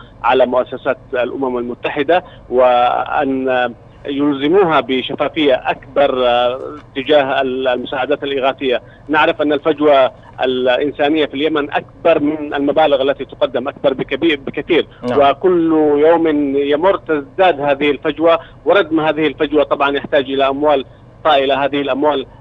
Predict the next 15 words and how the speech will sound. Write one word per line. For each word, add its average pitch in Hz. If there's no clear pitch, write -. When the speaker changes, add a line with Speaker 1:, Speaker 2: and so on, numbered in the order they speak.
Speaker 1:
لا 151
تساوي 151
شيء، 185
لكن 180
رغم 190
ذلك 196
هذه 185
الأموال 175
على 156
ضآلتها 185
تهدر، 156
يهدر 175
الجزء 170
كبير 190
منها، 139